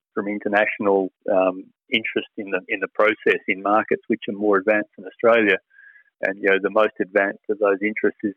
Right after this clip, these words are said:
our, uh, memorandum of understanding with Chiyoda to work together in Japan. Um, Chiyoda being, you know, I would say the leading hydrogen engineer in, in Japan. Uh, and so, you know, we've got a number of, um, developments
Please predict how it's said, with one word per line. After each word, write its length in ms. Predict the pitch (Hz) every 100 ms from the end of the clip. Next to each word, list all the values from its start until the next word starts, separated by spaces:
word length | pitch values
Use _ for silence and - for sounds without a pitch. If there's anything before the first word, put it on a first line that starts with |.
| 98
our, 240 | 98 98 - _ 104
uh, 160 | 95 -
memorandum 480 | - 107 101 95 95
of 40 | 95
understanding 480 | 95 - 101 98
with 80 | 95 -
Chiyoda 380 | - 98 101 95 -
to 60 |
work 160 | 101 98
together 280 | - 98 98
in 80 | 90
Japan. 460 | - - 113 98 85 _ -
Um, 100 | 85 - - -
Chiyoda 260 | 95 95
being, 360 | 95 92 90 90 -
you 80 |
know, 160 | 92 95
I 80 | 92
would 100 | 95 -
say 140 | 92
the 140 | 92 87
leading 340 | 98 101 98 _ -
hydrogen 380 | 95 98 95
engineer 540 | 90 95 95 95 101 95
in, 120 | 92 _ _
in 100 | 104
Japan. 320 | 98 - 123 87 _ _ - - - - - _ _ _ -
Uh, 220 | 113 110 - -
and 120 | 131 127
so, 80 | 143
you 560 | 135 135 127 - - 123
know, 40 |
we've 220 | 120 143 -
got 200 | 135 - - _ _ - -
a 100 | 123
number 520 | 120 127 139 127 117 107
of, 100 | 95 -
um, 220 | 107 101 95 _ _ _ _ _ _ -
developments 560 | 110 110 120 110 101